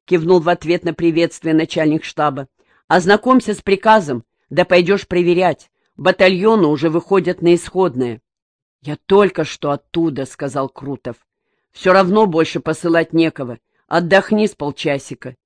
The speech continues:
Да готовься». Зайков, оторвавшись на минутку от карты, шепнул на ухо:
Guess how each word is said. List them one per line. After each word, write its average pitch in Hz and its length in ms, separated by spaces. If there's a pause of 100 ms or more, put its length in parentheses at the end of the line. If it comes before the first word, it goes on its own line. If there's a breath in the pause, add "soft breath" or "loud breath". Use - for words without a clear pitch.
(200)
Да 143 140
готовься». 151 640 (720)
Зайков, 185 520
оторвавшись 170 720
на 151 80
минутку 147 440
от 131 140
карты, 170 320
шепнул 160 460
на 143 140
ухо: 131 340